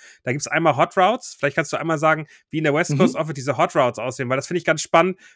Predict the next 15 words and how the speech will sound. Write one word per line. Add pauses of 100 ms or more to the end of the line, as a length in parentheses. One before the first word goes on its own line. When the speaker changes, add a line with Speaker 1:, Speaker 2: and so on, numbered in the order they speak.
Speaker 1:
weil
das
ist
ja
typischerweise
Jerick
McKinnon (180)
im
letzten
Jahr,
der
ganz
viel
Bälle
sozusagen